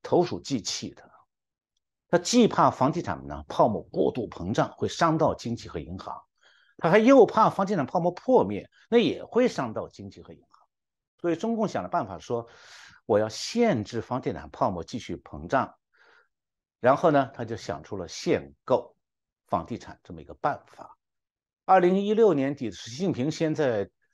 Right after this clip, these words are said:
中南海提这个口号，叫做“房子用来住的，不，不是用来炒的”。中国用了，把它简化成四个字，叫做“房住不炒”。那么具体做法呢，就开始一系列限购。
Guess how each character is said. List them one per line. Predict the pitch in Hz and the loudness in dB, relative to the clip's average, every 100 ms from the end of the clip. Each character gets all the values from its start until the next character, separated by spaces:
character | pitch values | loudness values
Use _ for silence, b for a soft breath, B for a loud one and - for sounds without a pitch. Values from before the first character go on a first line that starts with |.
| _ _ _ _ _ _ _ _ | _ _ _ _ _ _ _ _
中 | - 143 | 0 2
南 | 143 | 2
海 | 135 92 | 0 -4
提 | - - | -6 -6
这 | 127 | -6
个 | 98 | -6
口 | - 82 - | -10 -10 -4
号， | 127 | -4
叫 | 101 113 | -2 -2
做 | 101 | -4
“房 | - 107 147 | -2 -2 -2
子 | 135 | -4
用 | 131 107 | -6 -4
来 | 95 | -6
住 | - - 190 92 | -8 -4 -4 -4
的， | - 78 | -6 -4
不， | - 107 - | -4 -4 -2
不 | 143 | -4
是 | 180 | 0
用 | 151 104 | 0 2
来 | 123 | 0
炒 | - - - - | 0 -2 -4 -4
的”。 | - 156 - - _ _ _ _ _ - | 2 2 0 -14 _ _ _ _ _ -2
中 | 143 151 | 2 4
国 | - | 4
用 | 127 135 127 | 4 2 -4
了， | 107 - | -4 -4
把 | 92 | -4
它 | 107 | -4
简 | - 110 90 | 0 2 2
化 | 160 | 2
成 | - 123 | 0 -2
四 | - 180 | -4 -6
个 | 127 | -6
字， | 120 147 - | -6 -6 -2
叫 | 113 | -2
做 | 92 | -2
“房 | - 120 117 185 196 | -2 2 2 2 0
住 | 208 127 - | -2 -2 -4
不 | 196 - | -4 -4
炒”。 | - 98 - - - - - _ _ _ - | -2 -2 -2 0 2 2 -6 _ _ _ -2
那 | |
么 | 120 120 | 0 0
具 | - 175 | -2 0
体 | 127 | 0
做 | 180 139 | 2 2
法 | 107 87 | 2 -2
呢， | 110 | -4
就 | 113 104 | -6 -4
开 | - 120 | -2 -2
始 | - 87 - | -4 -12 -14
一 | 101 | -16
系 | - 135 | -8 -4
列 | 85 | -4
限 | 67 - 135 69 - | -4 -4 -4 -4 -2
购。 | 165 - | 0 0